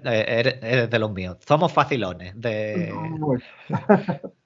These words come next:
Speaker 1: somos de, a la hora de, de ver una película o una serie, tampoco queremos que nos explote la cabeza muchas veces. Que no, como mucha gente, que cualquier di-, cosa dice, "Esto ya es muy malo",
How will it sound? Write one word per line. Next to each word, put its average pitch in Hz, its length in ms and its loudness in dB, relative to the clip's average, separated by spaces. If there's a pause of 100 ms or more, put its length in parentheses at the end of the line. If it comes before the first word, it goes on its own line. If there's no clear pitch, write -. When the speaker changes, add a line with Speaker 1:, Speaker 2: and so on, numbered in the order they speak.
(100)
Speaker 1:
somos 127 360 -4
de, 120 240 -2
a 117 80 4
la 113 140 6
hora 147 160 6
de, 156 200 6
de 147 320 4
ver 143 160 4
una 139 160 0
película 139 380 0
o 139 40 4
una 127 120 0
serie, 160 260 -2
tampoco 127 480 2
queremos 120 480 0
que 120 120 0
nos 117 100 -2
explote 117 320 0
la 117 100 4
cabeza 113 760 2 (280)
muchas 113 340 -4
veces. 90 340 -10 (120)
Que 95 160 -12
no, 113 800 -6
como 110 220 -4
mucha 107 240 -6
gente, 117 400 0
que 107 320 0
cualquier 107 500 -2
di-, 104 300 -6
cosa 110 320 -2
dice, 104 200 0
"Esto 104 140 -4
ya 107 120 2
es 104 60 2
muy 104 200 -2
malo", 143 420 2